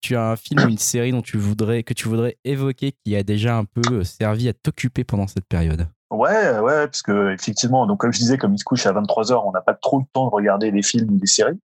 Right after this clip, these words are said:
Speaker 2: Mais samedi soir, on a quand même pu regarder, euh, Crawl, euh, de Alexandre Aja. Alors, je précise, on n'a pas regardé avec les enfants, hein, évidemment.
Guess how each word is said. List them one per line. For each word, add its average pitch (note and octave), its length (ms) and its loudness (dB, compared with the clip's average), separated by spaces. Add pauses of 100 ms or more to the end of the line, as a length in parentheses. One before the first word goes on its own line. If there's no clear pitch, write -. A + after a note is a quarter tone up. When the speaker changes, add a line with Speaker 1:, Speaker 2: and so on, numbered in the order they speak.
Speaker 2:
Mais - 340 0 (160)
samedi B2 300 0
soir, D3 200 0
on C3 60 2
a G#2 80 0
quand A#2 120 0
même C3+ 100 0
pu - 120 -4
regarder, A2+ 480 0
euh, G2+ 160 0
Crawl, D#3 440 0 (520)
euh, G2+ 120 2
de F#2+ 140 -2
Alexandre A2+ 480 0
Aja. G2+ 260 0
Alors, E2 320 -2 (180)
je A#2+ 120 2
précise, A#2+ 340 0
on A#2+ 40 0
n'a F#2+ 180 2
pas A2+ 100 0
regardé A2+ 220 2
avec A2 160 -4
les F#2+ 120 0
enfants, A2 400 0
hein, F#2 60 0
évidemment. F#2 360 0